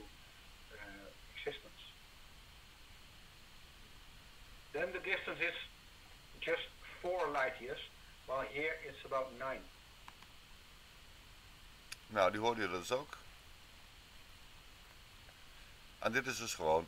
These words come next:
Speaker 2: niet waar. Want het is hier dus inderdaad vier lichtjaren, zullen we maar, als we het model van hem aannemen. En dan zal het verder wel, eh,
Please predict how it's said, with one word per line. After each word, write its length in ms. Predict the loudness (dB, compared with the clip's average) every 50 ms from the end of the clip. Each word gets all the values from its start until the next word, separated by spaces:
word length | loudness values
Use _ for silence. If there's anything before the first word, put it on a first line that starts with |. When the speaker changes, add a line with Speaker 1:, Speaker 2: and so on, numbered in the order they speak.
| 0 -6
Speaker 2:
niet 380 | -4 -2 -2 -2 -4 -6 -10 -10 -8
waar. 280 | -2 2 2 2 2 0 -8 -16 -16 -16 -16 -16 -16 -16 -14 -14 -14 -14 -14 -12 -12 -12 -12 -14 -14 -16 -16 -16 -14 -14 -14 -16 -16 -16 -16 -14 -14 -14 -14 -14 -16 -14 -14 -10 4 6
Want 140 | 6 6
het 180 | 6 4 0 0
is 80 | 0 2
hier 240 | 4 4 6 6
dus 140 | 6 6 6
inderdaad 440 | 4 2 2 6 8 8 8 8 4
vier 580 | -6 -6 -6 -4 -2 0 2 6 8 8 6 8
lichtjaren, 760 | 6 4 4 4 0 0 2 4 6 6 6 4 2 0
zullen 240 | 0 2 2 2 0
we 60 | 0
maar, 240 | 0 0 2 2 2
als 200 | 0 0 -2 -2
we 80 | -2 -2
het 380 | -4 -4 -6 -12 -12 -12 -10
model 440 | -4 -4 -4 2 6 6 8 8 6
van 200 | 6 4 2 4
hem 200 | 4 2 2 2
aannemen. 680 | 4 4 4 4 4 4 4 4 4 4 4 2 2 0 -8 -14 -14 -14 -16 -16 -14 -14 -14 -14 -14 -14 -14 -2 8
En 140 | 10 10 10
dan 120 | 10 6
zal 160 | 10 10 10
het 140 | 10 8 4
verder 340 | 10 10 12 12 10 6 6
wel, 260 | 8 8 8 10 10
eh, 220 | 10 8 8 6